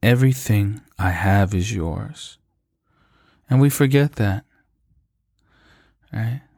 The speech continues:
We forget that, and, and we go out there working hard to gain a little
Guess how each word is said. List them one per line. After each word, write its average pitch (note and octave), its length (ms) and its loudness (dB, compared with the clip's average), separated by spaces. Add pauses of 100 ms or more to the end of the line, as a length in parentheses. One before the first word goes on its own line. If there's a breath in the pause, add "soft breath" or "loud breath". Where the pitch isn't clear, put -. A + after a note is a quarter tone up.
We A#2+ 80 -2
forget A#2+ 380 0
that, G#2+ 280 0
and, G2 260 0 (480 loud breath)
and G2 220 -2
we G#2+ 120 0
go A2 260 4
out A#2+ 240 4
there G2+ 180 2
working A2 400 0
hard G#2+ 680 0
to A2 100 -6
gain A2 320 2
a G#2 100 4
little A#2 380 2